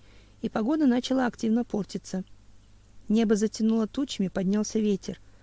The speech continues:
На голом островке, чуть возвышающемся над водой, лишенный даже своей рогожи, Семен почувствовал себя крайне неуютно.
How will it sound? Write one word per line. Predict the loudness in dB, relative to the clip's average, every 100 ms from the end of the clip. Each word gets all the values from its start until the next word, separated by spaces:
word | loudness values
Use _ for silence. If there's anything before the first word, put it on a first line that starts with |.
| -20 -20 -16 -2
На | 2
голом | 4 6 4
островке, | 2 0 0 0 -4
чуть | -2 -6 -2
возвышающемся | -2 0 -2 -2 0 0 -2 -4 -2
над | -2 0
водой, | 0 0 -2 -4 -20 -20 -20 -18 0
лишенный | 2 4 4 4
даже | 2 0 0
своей | -2 -2 2
рогожи, | 2 4 2 0 -2 -16 -20 -20 -16
Семен | -2 2 2
почувствовал | 0 -4 -4 -6 -2 -4
себя | -2 -4 -2
крайне | -2 0 0
неуютно. | 2 2 2 0 -4 -10